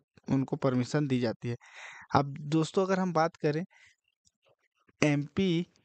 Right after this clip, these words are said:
भू राजस्व संहिता उन्नीस सौ उनसठ की धारा एक सौ पैंसठ क्लॉज सिक्स में क्या रूल्स रेगुलेशन है, तो दोस्तों,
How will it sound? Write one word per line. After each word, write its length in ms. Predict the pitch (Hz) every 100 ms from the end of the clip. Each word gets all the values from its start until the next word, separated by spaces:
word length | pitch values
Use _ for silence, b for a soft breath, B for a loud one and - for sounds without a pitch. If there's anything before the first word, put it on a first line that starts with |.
| -
भू 240 | 139 147
राजस्व 440 | 180 156 147 156 156
संहिता 480 | - 147 139 156 147
उन्नीस 280 | 139 151
सौ 100 | -
उनसठ 320 | 143 139 160 175 _ _ - _ _ _ _ _ _ _ _ _ _ _ -
की 100 | -
धारा 380 | 160 139 135 151
एक 140 | 156 139
सौ 120 | 147
पैंसठ 460 | - 139 135 160 -
क्लॉज 220 | 147 143
सिक्स 440 | 143 - 170 - 156
में 200 | 151 151 -
क्या 160 | 156
रूल्स 360 | 151 151 156 151
रेगुलेशन 580 | 147 131 131 123 139 117
है, 100 | 117 B B B B -
तो 80 | 151
दोस्तों, 580 | 160 160 - 208 226